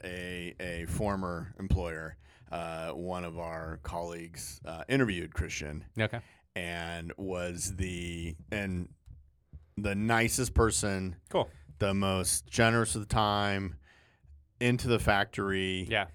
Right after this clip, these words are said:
Speaker 1: Early on, all this stuff. So as anything I've ever heard, he does not sound like a Bond villain, but I get, I get where you're going with this. But
Speaker 2: I
Speaker 1: that,
Speaker 2: will
Speaker 1: that's
Speaker 2: s-,
Speaker 1: it.
Speaker 2: I will
Speaker 1: Yeah.
Speaker 2: say, he says in all these videos I've been watching, he says,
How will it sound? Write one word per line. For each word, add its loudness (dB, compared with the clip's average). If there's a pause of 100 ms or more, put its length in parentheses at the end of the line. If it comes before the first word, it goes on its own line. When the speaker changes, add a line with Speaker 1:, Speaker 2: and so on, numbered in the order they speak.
(300)
Speaker 1:
Early 8
on, 2 (180)
all 2
this -2
stuff. -2
So -4 (120)
as -6 (160)
anything 4
I've 6
ever 2
heard, -8
he -10 (100)
does -6
not 4
sound 8
like 6
a 0
Bond 8
villain, 4
but -2
I -4
get, -4
I -4
get -2
where 0
you're -2
going -4
with -4
this. -2
But -4 (880)
Speaker 2:
I 8
Speaker 1:
that, 6
Speaker 2:
will 10
Speaker 1:
that's 10
Speaker 2:
s-, -4
Speaker 1:
it. -18
Speaker 2:
I 8
will 8
Speaker 1:
Yeah. 4
Speaker 2:
say, 4 (420)
he 0
says 2
in -2
all 4
these 2
videos 0
I've -2
been -2
watching, -2
he -2
says, -2